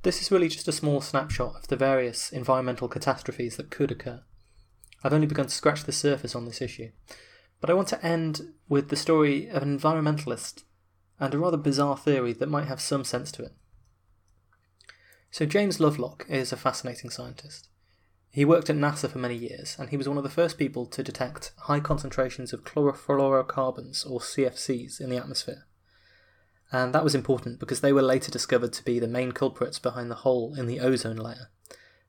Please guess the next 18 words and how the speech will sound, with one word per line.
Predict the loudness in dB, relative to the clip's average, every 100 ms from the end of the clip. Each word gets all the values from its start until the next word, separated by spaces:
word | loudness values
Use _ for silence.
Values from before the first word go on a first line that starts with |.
| _
the | -2
chemical | 0 4 6
reactions | 6 6 2 -8 -6
that | -4 -2
these | -4 -2
C | 0
F | 0
Cs | 0 -2 -2
are | -4
involved | -2 0 0 -4
in | -10 -6
deplete | -2 0 2
ozone | 2 2 2 -2
faster | -2 -2 -2 -4
than | -4 -10 -8
almost | -6 -4 -6
anything | -6 -6 -8
else. | -10 -16